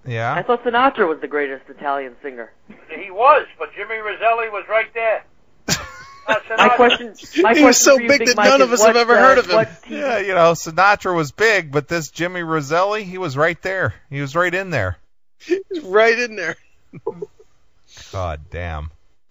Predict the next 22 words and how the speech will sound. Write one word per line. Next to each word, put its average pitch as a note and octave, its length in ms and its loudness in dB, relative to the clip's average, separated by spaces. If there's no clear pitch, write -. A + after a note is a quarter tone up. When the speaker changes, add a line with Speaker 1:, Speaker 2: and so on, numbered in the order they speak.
Speaker 2:
news G#3 160 -20
show G#3 220 2
do F#3+ 100 -4
you D#3+ 100 -4
watch D#3+ 320 -2
in E3+ 120 -10
the D#3 80 -10
morning? D3+ 340 -8
Speaker 3:
I G3+ 320 -12
watch A#3+ 260 -2
a A3+ 60 -2
lot A3 240 2
of F#3 140 -6
news. F3 320 -10
Uh, D3+ 100 -4
uh, E3+ 280 -2
basically, G#3 800 -8
uh, E3 220 -2
to F#3+ 100 -20
be G#3+ 160 -10
honest G3+ 420 -6
with F#3+ 140 -12